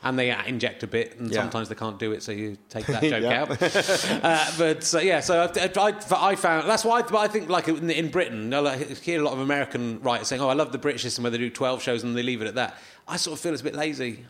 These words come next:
Speaker 1: I feel
Speaker 2: Mm.
Speaker 1: like if you've got great characters, it's, you can come up with at least thirty or forty, and sometimes fifty or sixty. And sometimes,
Speaker 2: Yeah.
Speaker 1: you know,
Speaker 2: Yeah, I
Speaker 1: and,
Speaker 2: mean, Peep
Speaker 1: and
Speaker 2: Show is
Speaker 1: what's
Speaker 2: mostly written by
Speaker 1: Yeah.
Speaker 2: two guys, and
Speaker 1: Yeah.
Speaker 2: they've written, they've,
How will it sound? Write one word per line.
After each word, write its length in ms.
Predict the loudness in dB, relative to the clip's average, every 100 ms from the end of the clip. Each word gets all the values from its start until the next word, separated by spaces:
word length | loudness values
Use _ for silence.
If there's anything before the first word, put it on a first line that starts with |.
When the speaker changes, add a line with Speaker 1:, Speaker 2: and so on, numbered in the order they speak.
| -10
Speaker 1:
I 80 |
feel 180 | -2 0
Speaker 2:
Mm. 40 | 0
Speaker 1:
like 180 | 0 -2
if 100 | -6
you've 100 | -2
got 180 | -2 0
great 200 | -2 0
characters, 300 | -4 -4 -8
it's, 160 | -8 -8
you 140 | -8
can 260 | -2 -2 -2
come 160 | -6
up 100 | -6
with 320 | -4 -6 -6 -14
at 80 | -4
least 320 | -2 -2 -2
thirty 240 | 0 0 -2
or 60 |
forty, 340 | -2 -4 -2 -6
and 100 | -4
sometimes 480 | -6 -6 -8 -10 -8
fifty 260 | -8 -6 -10
or 60 |
sixty. 520 | -8 -10 -10 -12 -12 -16 _ _ _ _ _ _
And 80 | -2
sometimes, 300 | 0 0 -2
Speaker 2:
Yeah. 60 | -2
Speaker 1:
you 80 |
know, 60 | 2
Speaker 2:
Yeah, 140 | 2
I 40 | 2
Speaker 1:
and, 60 | 2
Speaker 2:
mean, 140 | 2
Peep 160 | 2 2
Speaker 1:
and 80 | 2
Speaker 2:
Show 160 | 4
is 60 | 4
Speaker 1:
what's 120 | 2
Speaker 2:
mostly 340 | 2 2 0 0
written 280 | -2 -2 -2
by 140 | 0
Speaker 1:
Yeah. 140 | 0 0
Speaker 2:
two 100 | 2
guys, 400 | 2 0 -2 -2
and 160 | -2 0
Speaker 1:
Yeah. 40 |
Speaker 2:
they've 200 | 0 0
written, 220 | -2 -4 -6
they've, 160 | -6